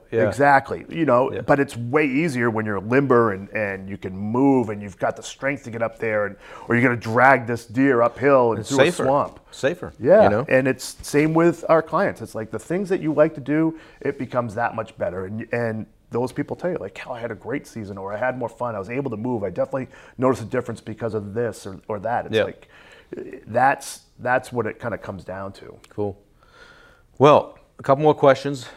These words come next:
Speaker 1: as we wrap up. I,
Speaker 2: All right.
Speaker 1: I always ask people this, "What's your favorite part about coming to work and what you do?"
Speaker 2: <laughs> Um, favorite part of coming to work is, is actually, uh, interacting with the kids.
Speaker 1: Yeah.
Speaker 2: You know, even I, if I could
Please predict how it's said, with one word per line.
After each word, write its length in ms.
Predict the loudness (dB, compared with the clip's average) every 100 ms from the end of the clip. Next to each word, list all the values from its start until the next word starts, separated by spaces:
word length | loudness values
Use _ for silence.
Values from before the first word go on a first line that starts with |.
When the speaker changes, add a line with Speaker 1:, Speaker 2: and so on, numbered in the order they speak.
| -12
Speaker 1:
as 220 | -8 -4
we 80 | -2
wrap 340 | 4 4 6
up. 280 | 2 0 -4
I, 60 | -4
Speaker 2:
All 100 | -2
right. 120 | 2
Speaker 1:
I 20 | 4
always 240 | 2 4
ask 320 | 4 4 -2 -16 _ _ _
people 220 | -6 0
this, 180 | 0 0 -12 -20 _ -2
"What's 200 | 0 0
your 80 |
favorite 460 | -4 2 4 4 0
part 280 | 2 4 4
about 320 | 4 0 0 -14 _
coming 220 | -8 -4 -4
to 60 |
work 300 | -2 -4 -6 _
and 140 | -10
what 140 | -8 -8
you 60 |
do?" 200 | -8 -8 -4 -2
Speaker 2:
<laughs> 360 | -2 -4 -12 -16 _ -20 0
Um, 360 | 6 6 6 2 2
favorite 240 | 2 4
part 160 | 2 0
of 60 | 0
coming 200 | -4 -2
to 60 |
work 220 | 0 0
is, 120 | -2 -2
is 260 | -2 0
actually, 460 | -2 -2 -4 -6 -6 _ _ _ _
uh, 300 | 2 2 -2 -4 _
interacting 580 | 0 2 2 0 -2 -6
with 300 | -6 -8 _
the 80 | -16
kids. 380 | -14 -16 -16 -10
Speaker 1:
Yeah. 160 | -10 -10 -16 _ -10
Speaker 2:
You 120 | -2
know, 320 | 0 0 -2 -4
even 400 | 0 2 0 -4 _ _ _ -20 4
I, 180 | 4 6
if 140 | 2 2
I 220 | 2 2
could 460 | 0 0 2 2